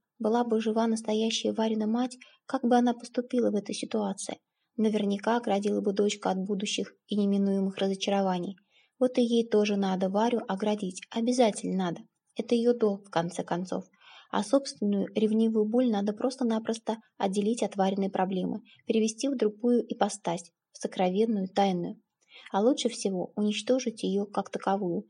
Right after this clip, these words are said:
напрочь и навсегда. Только как? Ладно, она утром решит как. А сейчас спать надо. Уйди, луна, скройся за облаками.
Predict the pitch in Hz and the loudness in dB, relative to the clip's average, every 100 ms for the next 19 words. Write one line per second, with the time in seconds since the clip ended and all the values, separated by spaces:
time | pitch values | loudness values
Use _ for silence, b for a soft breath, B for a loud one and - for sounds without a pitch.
0 | _ 226 262 269 226 - 214 214 214 226 | _ 0 2 2 -4 -4 -4 -4 -4 -6
1 | 190 180 - _ _ _ - 233 262 - | -4 -4 -8 _ _ _ -6 -4 -4 -2
2 | 185 170 _ _ _ _ _ 214 214 202 | -2 -2 _ _ _ _ _ -2 0 0
3 | 202 - _ - 214 214 - 214 240 208 | -6 -12 _ -4 -2 -2 -2 -4 -2 -2
4 | 202 202 - - - 170 - B B B | -2 -4 -4 -4 -6 -8 -10 B B B
5 | 208 208 - 269 269 - 185 - 180 196 | -4 -2 0 -2 -2 -4 -4 -4 -8 -10
6 | 208 _ _ - 220 208 208 196 190 185 | -12 _ _ -4 -2 0 0 0 -2 -4
7 | - 269 269 233 208 185 196 196 180 170 | -4 0 0 0 0 2 0 -2 -4 -6